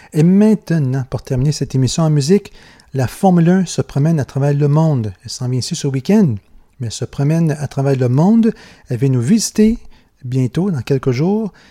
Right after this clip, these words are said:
Et comme bien des fans que vous rencontrerez sur le circuit Gilles Villeneuve, ils viennent d'un peu partout à travers le monde.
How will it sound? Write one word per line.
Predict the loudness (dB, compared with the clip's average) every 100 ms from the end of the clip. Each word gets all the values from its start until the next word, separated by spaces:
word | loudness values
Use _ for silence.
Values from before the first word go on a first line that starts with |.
| _ _
Et | -4 -4
comme | -2 -2 0 -2
bien | 0 0
des | 0 -2
fans | 0 0
que | -2
vous | -4 -2
rencontrerez | -2 0 -2 -2 -4 -4 -2 -4
sur | -4
le | -6
circuit | -6 -6 -4 -4
Gilles | -2 -2
Villeneuve, | 0 0 2 2 0 -2 -10 -20 _
ils | -6 -4
viennent | -2 0 2 0 -2
d'un | -4
peu | -2 -2
partout | -4 -4 -4
à |
travers | -2 0 2
le | 2
monde. | 2 2